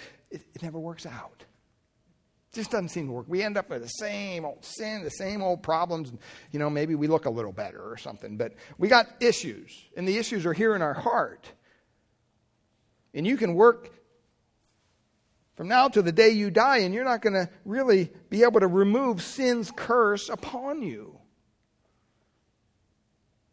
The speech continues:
But it's the finality of Christ's work, and that's what he says in verse three. "For God did something man couldn't do, and he sent his own son in the likeness of sinful flesh."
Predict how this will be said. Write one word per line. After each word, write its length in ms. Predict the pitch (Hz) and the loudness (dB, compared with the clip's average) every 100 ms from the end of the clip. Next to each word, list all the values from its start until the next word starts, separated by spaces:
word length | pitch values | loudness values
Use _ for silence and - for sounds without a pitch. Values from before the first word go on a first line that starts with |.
| _ _ _ _ _ _ _ _ _ _ _ _ - | _ _ _ _ _ _ _ _ _ _ _ _ 0
But 100 | 175 | 2
it's 160 | 175 - | 2 -2
the 80 | |
finality 540 | 170 180 202 226 226 185 | -2 2 4 6 6 4
of 100 | 160 | 2
Christ's 440 | - 226 254 - | 2 4 4 -2
work, 400 | 214 226 254 - | 0 4 4 2
and 100 | 147 | 0
that's 180 | 170 175 | 0 2
what 140 | 220 | 0
he 140 | 180 202 | 0 -2
says 280 | - 220 214 | 2 2 2
in 120 | 185 | 0
verse 260 | 190 185 | 0 0
three. 440 | - 220 233 143 113 - _ _ _ _ | -2 -4 -2 -4 -8 -18 _ _ _ _
"For 120 | 156 | -6
God 300 | 147 214 214 | 2 2 4
did 160 | 180 180 | 4 4
something 320 | 214 196 170 | 2 0 0
man 260 | 170 190 180 | 0 0 4
couldn't 280 | 208 185 | 6 6
do, 240 | 139 143 147 - | 2 -2 -2 -4
and 120 | 160 | -2
he 100 | 175 | -2
sent 300 | 175 226 220 | -2 0 0
his 180 | 190 165 | 0 -4
own 320 | 170 208 214 | 0 2 2
son 320 | 202 208 185 185 | -2 0 0 0
in 240 | 185 190 | 0 4
the 100 | 180 | 4
likeness 540 | 180 196 214 - 190 | 6 8 6 4 -4
of 120 | 190 165 | -4 -6
sinful 380 | 185 180 175 | -4 -4 -4
flesh." 580 | 143 175 160 131 - - | -8 -10 -12 -12 -18 -20